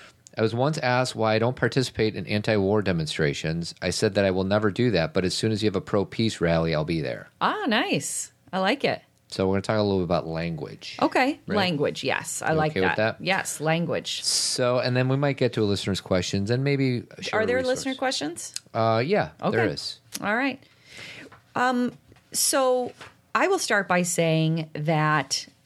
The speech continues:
Speaker 2: I wrote a blog last Friday night late, and what I was writing about was, um, the Beatles. I was listening to the Beatles,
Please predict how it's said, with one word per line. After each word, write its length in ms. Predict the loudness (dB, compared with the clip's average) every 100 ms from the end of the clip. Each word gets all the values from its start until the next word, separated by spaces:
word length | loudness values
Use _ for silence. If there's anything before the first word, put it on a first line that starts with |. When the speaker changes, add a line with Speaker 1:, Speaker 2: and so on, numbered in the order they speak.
| _
Speaker 2:
I 60 | -2
wrote 180 | 0 0
a 40 |
blog 420 | 0 0 2 0
last 300 | 0 0 0
Friday 320 | 0 2 4 2
night 380 | 2 0 -2 -4
late, 560 | 0 2 2 0 -4 -8 -20 -20 -10
and 400 | -2 0 0 -2 -6 -20 -20 -16 -6
what 360 | 0 0 0 0
I 100 | 0
was 160 | 2
writing 300 | 2 2 2
about 400 | 2 4 2 0
was, 760 | 0 2 4 4 4 2 0 -2
um, 600 | 2 4 4 4 2 0 -6 -8 -2
the 60 |
Beatles. 720 | 0 2 0 -2 -2 -4 -4 -8 -2
I 80 | 0
was 80 | 2
listening 300 | 2 2 0
to 100 | 0
the 80 |
Beatles, 640 | 2 2 2 2 0 -4